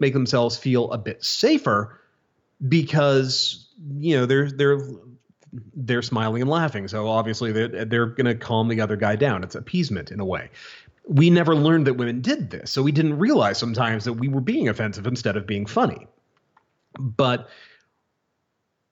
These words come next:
the fact that the rules have changed have left a lot of us flat-footed because the society is still very much in transition. Now, the thing that I would, I tell people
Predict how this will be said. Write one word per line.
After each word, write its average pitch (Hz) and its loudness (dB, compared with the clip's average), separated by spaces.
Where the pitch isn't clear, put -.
the 147 0
fact 214 0
that 175 2
the 143 2
rules 147 4
have 139 -2
changed 131 0
have 127 -2
left 131 0
a 135 -4
lot 113 -2
of 98 -8
us 107 -10
flat-footed 110 -4
because 117 -4
the 113 -6
society 117 -2
is 110 -4
still 117 -4
very 110 -2
much 98 -6
in 107 -8
transition. 107 -2
Now, 131 0
the 135 -2
thing 180 2
that 151 2
I 135 2
would, 127 -2
I 131 0
tell 233 -6
people 113 -6